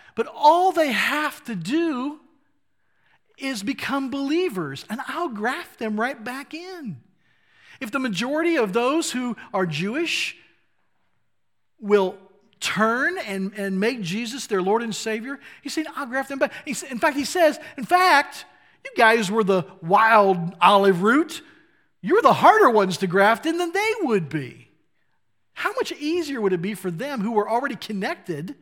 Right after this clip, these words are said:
to be regrafted back in? And so, folks, there's hope for everybody.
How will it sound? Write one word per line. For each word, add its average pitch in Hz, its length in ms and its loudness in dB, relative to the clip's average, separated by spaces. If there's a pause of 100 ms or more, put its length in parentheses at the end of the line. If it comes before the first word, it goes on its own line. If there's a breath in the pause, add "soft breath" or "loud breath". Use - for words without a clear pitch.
(540 soft breath)
to 220 100 -10
be 240 160 -6
regrafted 214 680 -8
back 196 300 -8
in? 285 360 -14 (1700)
And 233 100 -16
so, 269 100 -6
folks, - 280 -6
there's 240 120 -10
hope 294 240 -8
for - 160 -12
everybody. 151 640 -8